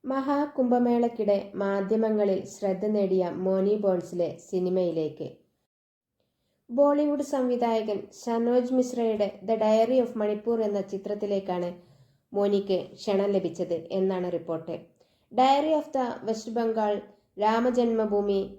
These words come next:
കാശി to കാശ്മീർ എന്നീ ചിത്രങ്ങളുടെ സംവിധായകനായ സനോജ് മിശ്ര മോനിക്കൊപ്പം നിൽക്കുന്ന ചിത്രവും സമൂഹ മാധ്യമങ്ങളിൽ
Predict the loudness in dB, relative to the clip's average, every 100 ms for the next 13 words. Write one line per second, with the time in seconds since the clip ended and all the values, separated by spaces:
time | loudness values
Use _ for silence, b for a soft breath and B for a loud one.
0 | -8 -4 -4 -4 -6 -4 -2 -2 -2 -2
1 | -2 -4 -10 _ _ -2 0 0 0 0
2 | 2 2 0 -2 -2 -2 0 2 2 2
3 | 0 -2 -4 b b b b -6 -2 0
4 | 0 0 0 0 -2 -2 -6 _ -4 0
5 | 2 2 0 -2 0 0 0 -2 -2 -8
6 | -10 -2 0 0 -2 -6 -2 0 0 0
7 | 0 0 -2 0 0